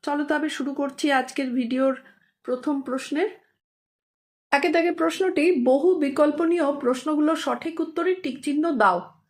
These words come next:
একের এক ঘাস ফড়িং কবিতায় যে ঋতুর কথা বলা হয়েছে, কোনটা হবে? বর্ষা ঋতু। একের দুই ময়ূরের ডাককে কি বলা হয়?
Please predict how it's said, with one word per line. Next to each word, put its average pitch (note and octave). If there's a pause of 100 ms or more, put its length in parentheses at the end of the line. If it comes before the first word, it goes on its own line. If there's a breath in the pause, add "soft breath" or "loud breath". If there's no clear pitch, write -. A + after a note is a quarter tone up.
(460)
একের C#4+
এক D#4
ঘাস C4
ফড়িং E4
কবিতায় D4
যে A#3+
ঋতুর B3+
কথা D4+
বলা D#4
হয়েছে, E4 (480 soft breath)
কোনটা D4+
হবে? F4+ (160)
বর্ষা A#3+
ঋতু। D4+ (340 loud breath)
একের D#4
দুই D4
ময়ূরের C#4+
ডাককে C4+
কি D4+
বলা D4
হয়? E4